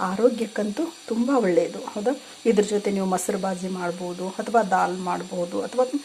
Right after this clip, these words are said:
ಇದಕ್ಕೆ ಉಪ್ಪು, ಸೊಪ್ಪು ಎಲ್ಲ ಇರೋದ್ರಿಂದ ಬರೀ ತುಪ್ಪ ಹಚ್ಚಿನ ನೀವು ಮಕ್ಕಳಿಗೆ ಇದನ್ನ ಕೊಡ್ಬೋದು. ಇವತ್ತು ನಾನು ಶೇಂಗಾ ಚಟ್ನಿ, ತುಪ್ಪ ಮತ್ತು, ಆ, ಇದು ಪಾಲಕ್ ಸೊಪ್ಪನ್ನೇ ಹಾಕಿ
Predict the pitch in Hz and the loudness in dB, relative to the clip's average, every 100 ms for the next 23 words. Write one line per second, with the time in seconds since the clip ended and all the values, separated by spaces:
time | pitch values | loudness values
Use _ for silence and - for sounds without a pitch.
0 | - - 233 208 214 208 - 202 196 208 | -10 -4 2 2 2 -2 -2 -2 0 -2
1 | - - 220 208 208 190 180 214 214 202 | -6 -2 0 0 0 2 2 2 2 0
2 | 190 190 202 269 - - 208 196 233 339 | 0 0 2 2 0 -8 -2 2 2 0
3 | - - - 247 240 254 220 - 233 220 | -2 -18 0 2 4 4 4 4 2 4
4 | 185 175 175 180 175 170 190 339 - 208 | 2 0 0 0 0 0 0 -2 -2 -2
5 | 175 185 170 175 - - - 214 202 208 | -2 -6 -8 -8 -10 -16 -8 -2 0 0
6 | 208 180 180 277 - - - - _ _ | -2 -4 0 0 -2 -12 -20 -20 _ _
7 | _ _ - - - 208 202 196 190 180 | _ _ -18 -8 -4 0 0 -2 -4 -10
8 | - 185 285 - _ - 196 - - 185 | -6 -4 -4 -4 _ -8 -8 -8 -8 -6
9 | 262 - - - - 214 - 277 349 - | -6 -12 -20 -20 -8 -6 -2 -4 -4 -10
10 | _ _ 254 202 196 196 196 190 190 196 | _ _ -6 -2 -2 -2 -4 -2 -4 -2
11 | 202 233 - 240 233 240 220 | -4 -2 -4 -4 -4 -4 -4